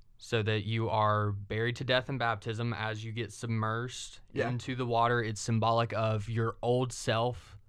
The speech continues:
Speaker 1: the sin in your life being put to death. And as you come back up out of the water, you're being raised to walk in that newness of life.
Speaker 2: Yes.
Speaker 1: You are putting on the new self.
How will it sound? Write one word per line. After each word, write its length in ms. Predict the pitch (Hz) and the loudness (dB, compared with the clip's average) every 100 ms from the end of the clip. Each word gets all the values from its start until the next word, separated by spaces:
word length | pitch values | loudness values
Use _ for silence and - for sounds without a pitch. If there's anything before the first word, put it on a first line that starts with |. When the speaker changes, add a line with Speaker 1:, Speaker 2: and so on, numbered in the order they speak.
| _ _ _ - - _ - | _ _ _ -20 -20 _ -2
Speaker 1:
the 100 | 110 | -2
sin 400 | - 135 127 127 | -2 0 2 2
in 140 | 120 | 2
your 140 | 123 | 2
life 340 | 117 113 117 - | 2 4 2 -2
being 240 | 110 113 110 | -2 0 0
put 220 | 120 101 | -2 -4
to 100 | 131 | -4
death. 400 | 110 107 113 - _ _ - - | -4 -2 -4 -8 _ _ -14 -4
And 80 | |
as 160 | 117 107 | 0 0
you 80 | 110 | -2
come 240 | 123 117 | 0 2
back 240 | 113 113 110 | 2 0 0
up 200 | 110 - | -4 -2
out 180 | 113 117 | 0 2
of 140 | 120 | 0
the 80 | 117 | 0
water, 320 | 113 110 110 | 2 4 2
you're 160 | 107 110 | 2 0
being 340 | 107 110 107 | 0 2 2
raised 440 | 104 113 117 110 - | 2 0 0 -2 -2
to 100 | 117 | 0
walk 380 | 113 110 110 - | 0 0 -4 -8
in 240 | - 117 117 | -4 0 2
that 220 | 110 - | 2 2
newness 440 | 110 110 107 104 | 2 2 0 -2
of 120 | 110 104 | -4 -4
life. 400 | 98 - 101 98 | -4 -6 -8 -10
Speaker 2:
Yes. 280 | 143 131 113 | -6 -4 -2
Speaker 1:
You 320 | 113 107 107 - | -2 -2 -4 -6
are 100 | 107 | -4
putting 380 | - 147 135 131 | 2 4 4 2
on 160 | 127 | 2
the 80 | 123 | 2
new 200 | 120 117 | 2 0
self. 520 | 110 120 110 107 104 | -2 -4 -2 -2 -6